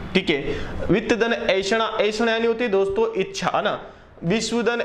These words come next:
एके, स्वधन ऐच्छिक, महाधन ऐश्वर्य, जलधन ओग, मंत्रधन औषध, जलधन औषध और जलधन औषधि।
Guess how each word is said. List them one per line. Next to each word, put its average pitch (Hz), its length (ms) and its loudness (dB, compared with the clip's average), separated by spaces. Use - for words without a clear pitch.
एके, 190 500 -2
स्वधन 226 400 0
ऐच्छिक, 196 440 -2
महाधन 202 480 0
ऐश्वर्य, 220 560 0
जलधन 208 460 -2
ओग, 196 460 -2
मंत्रधन 220 560 -2
औषध, 190 540 -2
जलधन 208 300 0
औषध 185 520 -2
और 170 140 0
जलधन 208 340 0
औषधि। 175 800 -4